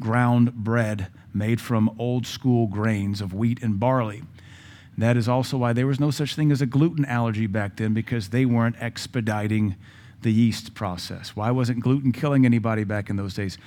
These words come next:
We have so much genetically modified food today, treated with so many different chemicals.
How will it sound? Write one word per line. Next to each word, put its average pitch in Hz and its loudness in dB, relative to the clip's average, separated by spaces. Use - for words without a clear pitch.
We 151 0
have 147 0
so 143 -2
much 139 2
genetically 123 2
modified 113 0
food 113 -4
today, 101 -4
treated 117 0
with 113 -4
so - -4
many 131 4
different 117 -2
chemicals. 110 -4